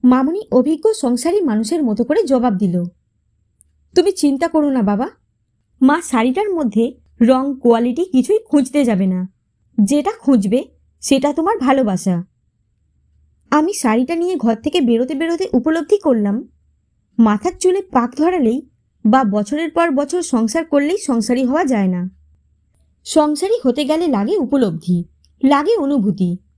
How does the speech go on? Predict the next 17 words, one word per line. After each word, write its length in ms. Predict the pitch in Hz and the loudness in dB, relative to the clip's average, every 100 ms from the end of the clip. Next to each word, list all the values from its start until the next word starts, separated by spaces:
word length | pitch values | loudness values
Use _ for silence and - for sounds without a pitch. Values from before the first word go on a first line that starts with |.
| _ _ _ 247 | _ _ _ -2
যা 260 | 285 370 - | 0 -2 0
আমার 280 | 240 277 320 | 0 0 -2
মতো 220 | 330 381 | -2 -4
কুড়ি 280 | - 277 294 | -2 0 0
বছর 320 | 330 392 320 | -2 -2 -2
ঘর 260 | 247 240 262 | 0 -2 0
করা 220 | 320 359 | -2 0
লোকটার 420 | 262 247 302 330 | 0 0 -2 0
না 180 | 240 262 | -2 -2
থাকলেও 460 | 359 359 220 240 - _ _ _ - | -4 0 0 0 -4 _ _ _ -4
সদ্য 380 | - 302 415 | -2 0 -2
প্রাপ্তবয়স্ক 720 | 427 247 233 - 330 339 320 403 | 0 -2 0 -2 0 0 -2 -2
হওয়া 280 | 349 370 415 | 0 -2 -2
ওই 180 | - 370 | 0 0
বাচ্চা 340 | 240 247 330 | 0 -4 -2
মেয়েটার 320 | 392 285 277 208 | -2 0 0 0
আছে। 400 | 180 202 180 | -2 -2 -2